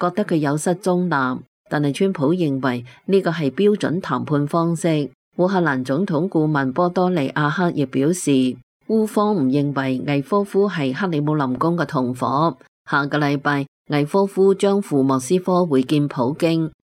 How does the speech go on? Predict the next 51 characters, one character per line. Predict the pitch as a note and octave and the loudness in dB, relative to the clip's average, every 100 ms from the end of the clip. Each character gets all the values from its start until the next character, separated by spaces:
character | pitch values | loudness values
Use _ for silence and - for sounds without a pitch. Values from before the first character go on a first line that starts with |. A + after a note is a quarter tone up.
| - | -4
試 | F3 F3 | 0 2
圖 | D#3+ B2 | 2 -2
推 | A3+ A3 | 2 2
動 | F#3+ C#3+ C3+ | 2 0 0
俄 | B2+ | 0
烏 | B2+ F#3+ F#3 | 2 0 2
和 | C#3+ | -2
平 | B2 C#3 A#2+ | -2 -4 -2
計 | D3+ D3+ | 0 0
劃。 | D3 C#3 B2+ A#2 - _ - | 0 0 0 -2 -10 _ -2
呢 | F3+ | 0
項 | F#3+ C#3 C3 | 0 -2 0
計 | D3+ D3+ | 0 0
劃 | D3 C3+ - | 2 0 0
已 | D#3 | -2
從 | D3+ C3 | 0 -2
最 | B2+ F3 | 2 0
初 | E3+ G#3+ G#3 | 0 0 0
嘅 | F3 D#3 C#3+ | 2 0 2
二 | B2+ | 0
十 | C3 C3 | -2 -4
八 | D3+ D3 | -2 -2
點 | B2+ B2+ F3+ - _ | 0 0 0 -6 _
縮 | - F#3+ | -2 -2
減 | - A#2 F3+ | 0 0 0
為 | D3 A#2+ | 0 0
十 | C3+ | -4
九 | C3 C3 F3 | -2 0 2
點 | C3+ D#3+ | 2 2
協 | F3+ C#3+ | 0 -2
議 | C3+ C#3 | 0 0
框 | - F3 E3+ | 0 -2 -2
架， | D3+ A#2 C#3 D#3+ - _ _ C#3 | -2 0 0 -2 -6 _ _ -4
唔 | C#3 | 0
少 | - F3+ | 2 2
原 | F3 B2+ | 2 0
本 | B2+ B2+ G3 | 0 -2 0
偏 | G#3+ G#3 | 0 0
向 | F#3+ D3+ | -2 -2
俄 | C#3+ B2 | 0 0
羅 | B2+ | 0
斯 | G3 | 0
嘅 | F#3 | 0
內 | D3 C3+ | 0 0
容 | C3 B2+ A#2+ _ _ | 0 -2 -2 _ _
被 | - D3 | -2 0
修 | C#3+ - G#3 | 0 0 0
正 | G#3+ D#3 D3 | 2 0 0
或 | C3+ C3 B2+ | -2 -4 -2
剔 | F#3 F3+ | -4 -4
除。 | - | -2